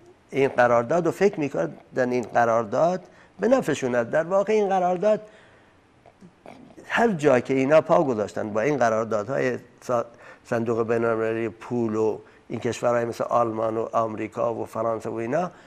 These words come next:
ویرون کردن طبقه کارگر و مردم رو. یک قشر ثروتمند درست شده، ولی مردم هی زندگیشون آواره شدن در کشورهای دیگه، کارگراشون. بنابراین با این توهم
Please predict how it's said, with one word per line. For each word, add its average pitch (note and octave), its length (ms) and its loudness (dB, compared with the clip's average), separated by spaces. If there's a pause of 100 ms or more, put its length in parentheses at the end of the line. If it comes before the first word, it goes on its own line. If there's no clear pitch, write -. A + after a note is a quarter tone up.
(800)
ویرون G3 360 8
کردن F#2+ 380 -2 (1000)
طبقه A2 320 0
کارگر G2+ 440 -4
و G#2+ 220 -6 (460)
مردم G#2+ 360 -4
رو. G#2 160 -6 (500)
یک A3 280 4
قشر A3+ 300 2
ثروتمند F#3 640 0
درست G#3+ 260 2
شده، G3 440 0 (280)
ولی E3 180 4
مردم F#3+ 420 2
هی G#3 160 4
زندگیشون E3+ 580 2 (240)
آواره A3 420 8
شدن G#2+ 300 -4
در G2+ 120 -10
کشورهای F#2 440 -14
دیگه، F2 240 -18 (140)
کارگراشون. G2+ 600 -10 (640)
بنابراین A#3 440 6
با F3+ 100 4
این G3+ 120 6
توهم B2+ 500 0